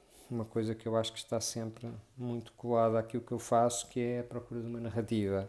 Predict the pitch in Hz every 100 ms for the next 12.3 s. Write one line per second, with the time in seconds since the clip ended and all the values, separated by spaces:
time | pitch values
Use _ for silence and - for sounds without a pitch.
0 | - 107 104 101 - 110 101 98 101 107
1 | - - - - - - - - 151 107
2 | 104 104 101 101 101 104 107 - - -
3 | - _ _ - 117 - 120 113 127 120
4 | 120 117 117 117 123 117 123 117 123 117
5 | 110 120 110 123 113 117 117 - - 123
6 | 120 131 120 - 120 123 117 120 113 -
7 | 120 - 117 113 117 110 117 110 107 -
8 | 110 101 107 - 113 110 117 110 117 120
9 | 117 127 - 120 123 156 - - 113 110
10 | 110 113 - - - - - _ - 117
11 | 117 117 113 113 113 110 - 113 110 107
12 | - 104 -